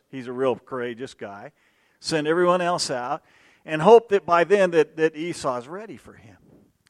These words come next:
And in the midst of that, as he, as he's fleeing, he, uh, he and Laban have, have this confrontation, and they agree to go their separate ways, and they even set up these, this pillar that says, "You can't cross here." So he's,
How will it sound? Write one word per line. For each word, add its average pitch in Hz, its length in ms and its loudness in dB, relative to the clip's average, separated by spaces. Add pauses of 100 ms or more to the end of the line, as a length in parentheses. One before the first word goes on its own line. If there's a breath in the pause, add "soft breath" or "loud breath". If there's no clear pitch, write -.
(460 soft breath)
And 170 120 -6
in 285 140 2
the 277 80 6
midst 226 320 4
of 170 80 -10
that, 160 220 2
as 180 180 0
he, 190 180 -6
as 165 220 -4
he's 196 220 -14
fleeing, 147 580 -2 (640)
he, 196 360 -2
uh, 160 200 4
he 160 200 -8
and 170 160 -4
Laban 190 380 4
have, 156 320 0
have 165 220 -4
this 170 160 -8
confrontation, 175 880 -6
and 165 120 -10
they 165 120 -2
agree 170 260 4
to 190 80 0
go 196 160 4
their 190 120 0
separate 185 460 -2
ways, 151 300 -4
and 156 80 -16
they 156 200 -12
even 180 180 -14
set 180 320 -4
up 175 220 -4
these, 143 280 -14 (320 soft breath)
this - 200 -16
pillar 170 560 2
that 131 220 -8
says, 151 440 -2
"You 160 160 -12
can't 190 320 -12
cross 165 400 -8
here." 131 180 -12
So 175 180 -8
he's, 226 280 -8